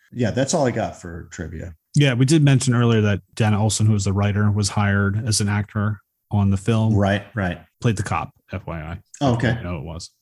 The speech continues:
Speaker 2: Okay, so let's move on to box office. So The Burbs was released on February seventeenth, nineteen eighty-nine. On an estimated budget of eighteen million dollars, it grossed thirty-five point four million dollars domestically.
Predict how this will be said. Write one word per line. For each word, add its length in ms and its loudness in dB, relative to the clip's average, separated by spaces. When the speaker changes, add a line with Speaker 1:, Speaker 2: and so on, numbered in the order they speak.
Speaker 2:
Okay, 280 4
so 140 0
let's 160 0
move 240 4
on 220 0
to 240 2
box 420 -4
office. 480 -4
So 680 0
The 100 0
Burbs 460 2
was 180 -4
released 420 2
on 220 2
February 380 0
seventeenth, 580 0
nineteen 340 -2
eighty-nine. 640 2
On 120 2
an 140 2
estimated 540 0
budget 420 0
of 220 -2
eighteen 420 2
million 260 4
dollars, 560 0
it 160 -2
grossed 480 0
thirty-five 640 0
point 280 0
four 260 2
million 420 4
dollars 360 0
domestically. 680 -4